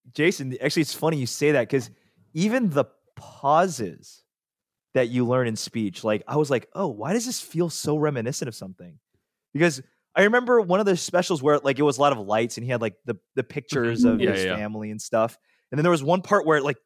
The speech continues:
Speaker 1: it went all dark 'cause it, the, the tone shifted very
Speaker 3: Mm-hmm.
Speaker 1: serious. And there was this, like,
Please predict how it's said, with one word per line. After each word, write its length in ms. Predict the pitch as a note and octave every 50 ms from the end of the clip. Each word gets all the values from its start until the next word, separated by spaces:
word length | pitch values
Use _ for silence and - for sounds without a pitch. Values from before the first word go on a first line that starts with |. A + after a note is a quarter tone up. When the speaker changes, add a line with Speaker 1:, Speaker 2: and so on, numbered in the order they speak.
| _ _ -
Speaker 1:
it 120 | D3+ C3+
went 120 | C3+ D3+ D3
all 200 | D3 B2+ F#2+ -
dark 320 | - A#2+ A2+ G#2 F#2+ - _
'cause 160 | - A#2 G#2
it, 120 | A2 G2 _ A2
the, 140 | A2 A2+ - _ -
the 80 | A2
tone 400 | - - - - C#3 C3 B2+ A#2+
shifted 340 | A2 - - B2+ - - A2+
very 140 | G#2 G#2 F#2+
Speaker 3:
Mm-hmm. 40 | F#2+
Speaker 1:
serious. 540 | - - - G#2 G#2+ A#2+ D#3+ G#3 - - - _ _ _ _ _ _ _ -
And 120 | C3+ C#3+ D3+
there 80 | D#3+
was 100 | F3 F3 -
this, 180 | F3+ - -
like, 200 | F3 D3 C3+ -